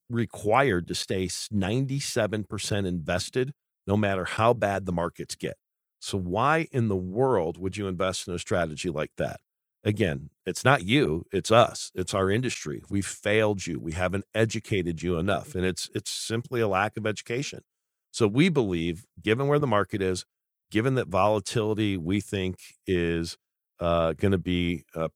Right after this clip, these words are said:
pretty s-, substantial, we think buy and hold investors or investors that simply invest in passive strategies,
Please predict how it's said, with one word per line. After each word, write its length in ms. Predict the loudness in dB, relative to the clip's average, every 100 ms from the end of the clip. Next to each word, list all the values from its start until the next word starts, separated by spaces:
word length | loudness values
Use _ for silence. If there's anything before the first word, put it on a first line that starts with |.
| _
pretty 200 | 0 0
s-, 160 | -2 -8
substantial, 880 | -6 -4 -2 0 0 0 -2 -4 -6 -4
we 180 | 0 0
think 260 | 0 0
buy 220 | 0 0
and 100 | 2
hold 200 | 2 2
investors 640 | 2 2 0 0 -2 -2 -4 -4
or 180 | -2
investors 460 | 0 0 0 -2 -8
that 100 | -8
simply 400 | -6 -6 -2 0
invest 400 | 2 2 2 0
in 140 | -6
passive 460 | -4 0 0 0 -6
strategies, 720 | -4 2 4 2 -4 -6 -8